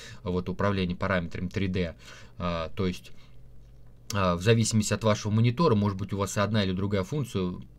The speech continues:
будет это. Но вот это самые оптимальные настройки для всех, всех мониторов сто сорок четыре герц. То есть самая оптимальная настройка, сто, как настроить монитор на сто сорок четыре герц.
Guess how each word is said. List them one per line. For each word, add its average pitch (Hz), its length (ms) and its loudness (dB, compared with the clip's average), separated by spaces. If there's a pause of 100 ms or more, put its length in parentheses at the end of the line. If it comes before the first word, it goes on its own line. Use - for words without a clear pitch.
(140)
будет 104 280 4
это. 90 160 -2
Но 127 100 8
вот 123 140 4
это 143 160 -2
самые 127 300 6
оптимальные 110 420 4
настройки 110 460 0
для 107 160 6
всех, 110 400 2 (320)
всех 117 280 4
мониторов 107 460 2
сто 120 160 0
сорок 107 220 0
четыре 110 260 -2
герц. 92 300 -2 (300)
То - 60 -4
есть 92 120 -4
самая 113 220 4
оптимальная 101 420 2
настройка, 101 400 -2
сто, 101 260 -2
как 101 220 -2
настроить 95 320 -4
монитор 104 300 -2
на 101 100 0
сто 113 160 -6
сорок 104 220 -2
четыре 101 240 -4
герц. 90 300 -6